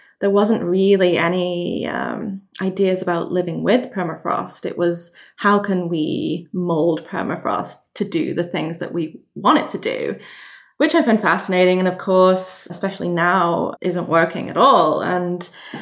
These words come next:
there was a sense in which you could maybe have controlled permafrost when it was doing what it should, <laughs> doing inverted commas there, <laughs> which you can't see, of course, but permafrost certainly doesn't do what it should ever.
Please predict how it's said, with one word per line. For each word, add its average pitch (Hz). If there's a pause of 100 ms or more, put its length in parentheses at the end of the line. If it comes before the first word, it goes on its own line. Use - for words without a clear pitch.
(580)
there 233
was 202
a 202
sense 202
in 196
which -
you 190
could 190
maybe 185
have 180
controlled 180
permafrost 175
when 175
it 175
was 170 (220)
doing 175
what 160
it -
should, 190 (460)
<laughs> -
doing 190
inverted 180
commas 190
there, 233
<laughs> 247
which 208
you 208
can't 202
see, 196
of 196
course, 240
but 180 (300)
permafrost 175
certainly 175
doesn't 208
do 196
what 175
it -
should 185
ever. 220